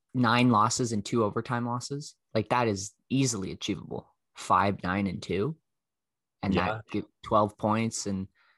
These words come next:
Speaker 1: the, yeah, I, I, maybe, maybe fourteen, <laughs> but that easily achievable. They're in the driver's seat for sure, which is really exciting.
Speaker 2: And I, I'm not too even fussed about it. I mean, we're gonna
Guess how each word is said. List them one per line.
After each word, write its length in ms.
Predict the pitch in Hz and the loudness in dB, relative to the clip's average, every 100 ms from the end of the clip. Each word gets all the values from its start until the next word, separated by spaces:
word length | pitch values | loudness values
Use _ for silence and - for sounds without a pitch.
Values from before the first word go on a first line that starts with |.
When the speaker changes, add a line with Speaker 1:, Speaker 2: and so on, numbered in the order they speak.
| _ - | _ -12
Speaker 1:
the, 220 | 98 - - _ _ _ _ _ _ _ _ _ _ _ | -12 -12 -18 _ _ _ _ _ _ _ _ _ _ _
yeah, 240 | 127 107 - - - | 0 0 -2 -12 -8
I, 220 | 104 101 - | -4 -4 -2
I, 320 | 120 123 120 - _ _ _ _ _ _ | 2 2 2 -8 _ _ _ _ _ _
maybe, 360 | - 135 135 123 | 4 4 6 4
maybe 280 | 117 113 110 | 4 2 0
fourteen, 500 | - 95 - - - 135 160 | -2 -6 -6 -14 -4 2 6
<laughs> 200 | 156 - | 6 6
but 340 | 139 123 - - - - _ _ | 4 4 0 -8 -20 -20 _ _
that 200 | 135 - - | 0 2 4
easily 380 | 143 139 143 127 | 6 8 6 6
achievable. 640 | - 123 110 101 95 - | 2 -2 -2 -4 -6 -2
They're 340 | 120 123 117 101 | 2 2 2 -2
in 160 | 120 | -2
the 80 | 117 | 0
driver's 400 | 113 107 101 101 | 0 0 -2 -8
seat 240 | - 92 | -8 -10
for 120 | - 101 | -10 -8
sure, 260 | - 92 | -4 -2
which 220 | 98 110 | -2 0
is 200 | 117 107 | -2 0
really 240 | 110 107 101 | 0 2 0
exciting. 500 | 98 104 92 85 101 _ _ _ - - - | -2 -4 -4 -6 -12 _ _ _ -18 -18 -4
Speaker 2:
And 300 | 95 82 76 - | -2 0 -4 -8
I, 100 | 82 - | -10 -4
I'm 140 | 98 | -2
not 260 | 98 107 80 | 2 0 -2
too 460 | - 95 85 78 71 - - | -4 -2 -2 -6 -10 -20 -12
even 320 | 80 76 73 - | -6 -6 -6 -2
fussed 320 | 69 - - | -2 -2 -8
about 360 | 78 76 82 | -4 -2 -2
it. 180 | 95 90 - | -2 -2 -4
I 100 | 80 | -6
mean, 340 | 73 71 71 78 | -6 -8 -10 -8
we're 160 | 76 | -8
gonna 420 | 73 85 73 73 | -8 -8 -8 -8